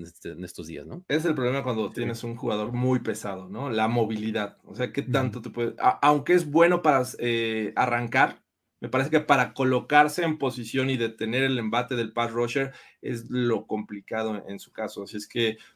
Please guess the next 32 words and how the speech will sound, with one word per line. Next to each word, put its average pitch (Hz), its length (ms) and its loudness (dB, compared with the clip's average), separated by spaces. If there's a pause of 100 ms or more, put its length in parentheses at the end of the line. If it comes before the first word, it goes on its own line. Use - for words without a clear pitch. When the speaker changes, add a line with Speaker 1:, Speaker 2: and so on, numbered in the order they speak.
Speaker 2:
pues, 110 100 -10
vamos 117 220 0
a - 20 2
ver 110 140 0
qué 110 80 -2
pasa, 117 260 -2
pero 113 220 -4
definitivamente 117 720 -2
estoy 135 160 4
de 120 80 8
acuerdo, 127 360 4
es 123 180 0
un 127 100 -2
tipo 117 640 2
muy, 151 420 8
muy, 135 320 4
muy 123 240 2
grande 117 520 0 (260)
y 277 80 -2
por 240 240 6
ahí 185 180 6
podría 156 320 8
encontrar, 127 480 2 (300)
este, 113 560 -10
alguien 127 260 2
que, 113 220 -2
que 107 340 -2
busque 156 380 4
a 165 60 10
alguien 151 260 2
así, 139 260 0 (240)
pero 143 240 6